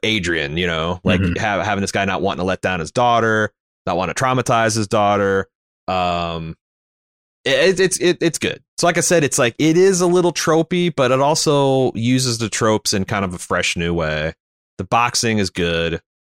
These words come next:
Speaker 1: Um, Jake Gyllenhaal is just really magnetic to, to watch. Um, it is, I will say that it is frustrating in the exact same way that if you've ever had, like, a hot-headed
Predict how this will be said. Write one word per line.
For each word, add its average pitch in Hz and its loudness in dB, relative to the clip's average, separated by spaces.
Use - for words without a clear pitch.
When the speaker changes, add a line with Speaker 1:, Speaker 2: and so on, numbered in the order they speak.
Speaker 1:
Um, 85 -2
Jake 113 -2
Gyllenhaal 98 0
is 85 -4
just - -6
really 95 -2
magnetic 87 -4
to, 85 -4
to - -6
watch. 80 -4
Um, 80 -8
it 127 2
is, 165 4
I 139 4
will 151 4
say 143 0
that 123 2
it 113 0
is 120 0
frustrating 82 -2
in 110 0
the 104 2
exact 107 -2
same 107 0
way 101 2
that 95 0
if 92 -6
you've 101 -2
ever 98 0
had, 98 -2
like, 92 -4
a 92 -2
hot-headed 90 0